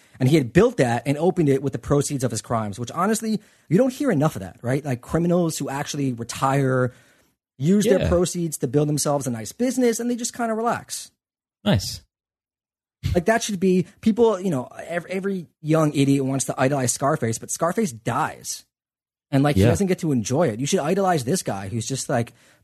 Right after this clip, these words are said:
Speaker 1: I imagine him wearing a linen suit and designer sunglasses, drinking wine starting at, like, noon and just kinda, like, chilling out. Like, that's who you should idolize if you're gonna lead the criminal life.
Speaker 2: Yeah.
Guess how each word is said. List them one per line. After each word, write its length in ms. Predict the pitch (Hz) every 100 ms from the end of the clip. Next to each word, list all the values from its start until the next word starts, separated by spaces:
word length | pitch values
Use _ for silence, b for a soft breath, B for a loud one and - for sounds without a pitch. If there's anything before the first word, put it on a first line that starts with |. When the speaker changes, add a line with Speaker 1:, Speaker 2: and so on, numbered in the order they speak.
| _ _
Speaker 1:
I 140 | 135
imagine 320 | 135 135 131 135
him 120 | 139
wearing 260 | 123 127
a 40 | 135
linen 280 | 123 131 127
suit 300 | - 127 131
and 100 | 123
designer 320 | 110 127 120
sunglasses, 800 | 120 117 113 113 117 120 117 117 b b b b _
drinking 400 | 147 143 151 139
wine 340 | 120 127 139
starting 320 | 135 123 127 131
at, 60 |
like, 120 | 127
noon 420 | 117 110 117 143 180
and 140 | 151
just 160 | 160 -
kinda, 180 | 185
like, 140 | 185 165
chilling 320 | - 170 160
out. 180 | 180 117
Like, 160 | 120
that's 280 | 113 151 175
who 100 | -
you 160 | 170 151
should 180 | - 123
idolize 600 | 131 120 107 101 101 - b b b
if 140 | 135
you're 80 | 143
gonna 160 | 131 131
lead 200 | 123 123
the 60 | 123
criminal 360 | - 117 117
life. 380 | 98 92 - - _ _ _
Speaker 2:
Yeah. 240 | 95 90